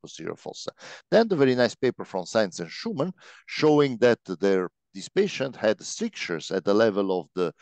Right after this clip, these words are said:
uh, um, sigmoid and transverse sinuses. They did, uh, a scale to evaluate this, and they correlated the gradient of the venous obstruction to the, uh, amount of C S F collected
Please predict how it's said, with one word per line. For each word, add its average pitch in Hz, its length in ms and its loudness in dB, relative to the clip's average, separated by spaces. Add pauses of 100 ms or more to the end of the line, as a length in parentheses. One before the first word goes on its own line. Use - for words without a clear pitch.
(260)
uh, 85 500 -2
um, 76 260 -12
sigmoid 92 580 -2
and 85 100 -6
transverse 87 440 -6
sinuses. 151 580 -2 (380)
They 185 240 6
did, 139 400 -2
uh, 104 100 4 (240)
a 107 140 0
scale 120 680 4 (100)
to 107 240 -6
evaluate 98 640 2
this, 233 300 -2
and 117 240 -2
they 123 140 0
correlated 143 760 -2 (380)
the 107 80 -2
gradient 120 640 2 (100)
of 101 220 -2
the 101 220 -2 (200)
venous 180 460 -4 (100)
obstruction 117 760 -2 (260)
to 143 200 -2
the, 104 280 4
uh, 95 260 0
amount 117 520 0 (140)
of 95 160 -8
C 131 200 -4
S 95 200 -2
F 95 280 2 (360)
collected 98 600 0